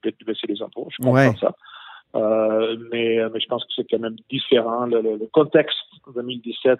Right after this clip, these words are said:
Speaker 1: versus deux mille vingt et un est quand même différent.
Speaker 2: En quoi il est différent ? Précisez.
Speaker 1: Parce que oui, euh, parce qu'en, en deux mille dix-sept, donc, on était déjà revenu, euh, non seulement à l'équilibre budgétaire, mais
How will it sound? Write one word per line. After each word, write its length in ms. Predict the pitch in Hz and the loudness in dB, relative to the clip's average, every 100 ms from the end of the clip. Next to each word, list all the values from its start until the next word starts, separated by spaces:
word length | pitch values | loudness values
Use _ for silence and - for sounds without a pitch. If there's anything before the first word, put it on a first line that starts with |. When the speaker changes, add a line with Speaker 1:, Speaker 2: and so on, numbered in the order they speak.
| _ | _
Speaker 1:
versus 340 | 110 101 117 - | -4 -2 -4 -6
deux 80 | 117 | -6
mille 180 | 110 107 | -6 -6
vingt 120 | 113 101 | -6 -4
et 180 | 104 104 | -4 -4
un 120 | 110 | -8
est 40 | 101 | -10
quand 80 | 101 | -12
même 160 | 95 95 | -16 -16
différent. 320 | 92 92 85 - _ _ - | -16 -14 -14 -16 _ _ 2
Speaker 2:
En 120 | 160 | 2
quoi 220 | - 208 | 4 2
il 140 | 185 139 | 4 0
est 60 | |
différent ? 580 | 127 - 139 143 165 135 - - _ - _ _ - | -2 -2 -2 -2 -6 -8 -10 -18 _ -20 _ _ -10
Précisez. 600 | 156 - 147 151 170 123 | -8 -8 -8 -6 -4 2
Speaker 1:
Parce 180 | 139 - | 2 4
que 380 | 156 156 - - _ - | 2 2 -2 -14 _ -10
oui, 120 | 123 - - - | -10 -10 -16 4
euh, 160 | 135 123 | 4 6
parce 200 | 135 - | 2 4
qu'en, 340 | 147 156 139 135 | 2 4 0 -2
en 40 | |
deux 100 | 131 | -4
mille 160 | 135 139 | -4 -4
dix-sept, 420 | 123 120 156 160 | -8 -2 0 0
donc, 200 | 147 143 | -2 -4
on 80 | 131 | -6
était 260 | 123 135 113 - | -4 -2 -4 0
déjà 400 | 143 127 131 131 | 0 2 2 2
revenu, 680 | 127 139 127 127 123 127 175 - - | 2 0 0 -2 -2 -4 -10 -12 -6
euh, 420 | 123 117 110 110 110 - - - | -4 -4 -4 -6 -8 -16 -20 -10
non 80 | 127 | -4
seulement 260 | 127 123 | -2 -2
à 80 | 123 | 0
l'équilibre 360 | 120 117 123 117 | -2 -2 -4 -2
budgétaire, 420 | 113 113 123 131 | 0 2 6 4
mais 140 | 127 | 4